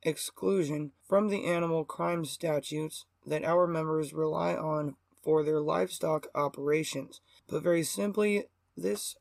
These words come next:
petition is the biggest threat to the livestock industry we have seen in decades. A few initial points. This is an initiative petition, not a legislative bill. This means that while you absolutely should still write your legislator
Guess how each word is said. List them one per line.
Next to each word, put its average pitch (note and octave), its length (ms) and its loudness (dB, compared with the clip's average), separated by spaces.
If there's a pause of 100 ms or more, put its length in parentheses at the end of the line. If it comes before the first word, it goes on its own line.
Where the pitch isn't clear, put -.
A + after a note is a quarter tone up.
petition F3+ 580 0
is D3+ 200 -2
the D3 80 -2
biggest F3+ 440 0
threat D#3 300 0
to D3+ 100 -4
the D3+ 80 2
livestock D#3+ 640 2
industry D3+ 540 -2
we D3 200 -4
have D3 140 -4
seen C#3+ 440 -4
in C#3 200 -4
decades. - 640 -10 (600)
A D#3 60 -10
few C4 280 6
initial A3 340 2
points. - 720 -6 (200)
This G#3+ 220 4
is A3 140 0
an G3 100 0
initiative F3 560 0
petition, E3+ 800 -4
not E3 380 -2
a D#3+ 80 0
legislative D#3 800 0
bill. D#3 340 0 (260)
This F3 240 -4
means D#3+ 240 -2
that E3 80 -2
while D#3+ 320 2
you D#3+ 300 -4
absolutely E3+ 920 0 (160)
should D#3 240 -6
still F#3 320 2
write E3+ 320 4
your D#3+ 440 2 (180)
legislator E3 720 -2